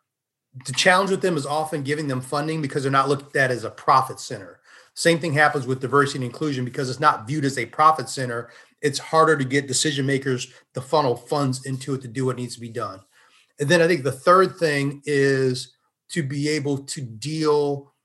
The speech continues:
with the pockets of resistance, because you're going to have, and it normally is people, you're gonna have people who have their own little bubbles of influence who are going to resist it. And you have to make that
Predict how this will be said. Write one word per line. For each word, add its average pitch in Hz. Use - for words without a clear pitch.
with 135
the 123
pockets -
of 127
resistance, 110
because 139
you're 127
going 156
to 147
have, 131
and 160
it 143
normally 170
is 127
people, 190
you're 127
gonna 143
have 120
people 160
who 135
have 139
their 135
own 147
little 139
bubbles 143
of 123
influence 139
who 147
are 139
going 143
to 135
resist 123
it. 117
And 147
you 135
have 151
to 156
make 139
that 139